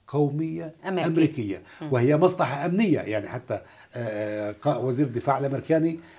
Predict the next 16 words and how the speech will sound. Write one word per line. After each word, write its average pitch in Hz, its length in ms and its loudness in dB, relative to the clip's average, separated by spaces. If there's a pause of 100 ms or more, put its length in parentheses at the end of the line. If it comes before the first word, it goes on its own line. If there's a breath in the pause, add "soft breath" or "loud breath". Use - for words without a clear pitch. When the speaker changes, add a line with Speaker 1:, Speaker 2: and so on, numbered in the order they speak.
(140 loud breath)
Speaker 1:
بنيتا 151 400 2
قال 175 320 6
إنها 165 160 0
مصلحة، 170 540 0 (220 loud breath)
آه، 135 840 -4
أمنية 170 440 6
أمريكية. 107 460 -6 (880 loud breath)
آه، 139 320 -4 (240)
من 185 180 6
الصعب 175 580 2 (100)
أنه 143 460 -2
تتغير 117 580 -2
هذه 92 540 -8
ال-، 92 240 -12
المقولة. 90 640 -14 (320 soft breath)
إذن 151 340 2